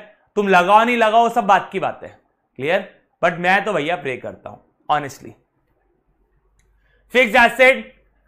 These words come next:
are held for use in, अरे इतना जो लाइन लिखा हुआ है ना,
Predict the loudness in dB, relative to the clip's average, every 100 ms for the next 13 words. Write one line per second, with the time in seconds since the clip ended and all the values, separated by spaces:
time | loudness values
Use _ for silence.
0 | _ _ _ _ 8 8 8 2 -14 _
1 | _ 2 4 6 2 -4 4 8 8 6
2 | -2 -2 0 0 -4 -14 _ _ _ _
3 | _ _ 2 4 2 -10 _ _ _ _
4 | _ -2 -2 -4 -2 -2 0 -2 -2 -6
5 | -4 -2 -2 -2 -4 -6 _